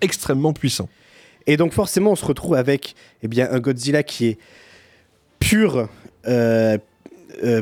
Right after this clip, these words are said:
Speaker 2: une pure création des bombes atomiques, d'où le, d'où cet aspect très effroyable. Effectivement, tu le disais, Mathis, cette scène d'introduction où on voit Godzilla, euh, tout est filmé en...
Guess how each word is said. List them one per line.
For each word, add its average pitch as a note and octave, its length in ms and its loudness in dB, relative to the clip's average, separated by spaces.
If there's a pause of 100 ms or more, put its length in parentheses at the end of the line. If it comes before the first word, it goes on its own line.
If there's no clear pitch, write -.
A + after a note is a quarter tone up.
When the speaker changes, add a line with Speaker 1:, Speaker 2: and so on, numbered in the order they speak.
(160)
Speaker 2:
une B2 120 -2
pure - 240 0
création D#3 580 0
des B2+ 140 -2
bombes B2 240 -2
atomiques, C3 640 -2
d'où A#2+ 220 -2
le, A#2+ 340 2
d'où C3+ 260 -2
cet - 300 -4
aspect A#2+ 400 -2
très A#2+ 320 -4
effroyable. C3 420 0
Effectivement, B2+ 480 -2
tu A#2 140 -14
le G#2 40 -12
disais, A#2 140 0
Mathis, A#2 320 -2
cette - 240 -6
scène - 280 -2
d'introduction A#2 760 -2
où B2+ 280 0 (480)
on G#2+ 100 -2
voit A2+ 160 0
Godzilla, A2+ 500 0
euh, G#2+ 160 0 (160)
tout A#3+ 180 0
est A3+ 60 2
filmé F#3 320 2
en... B2 1080 2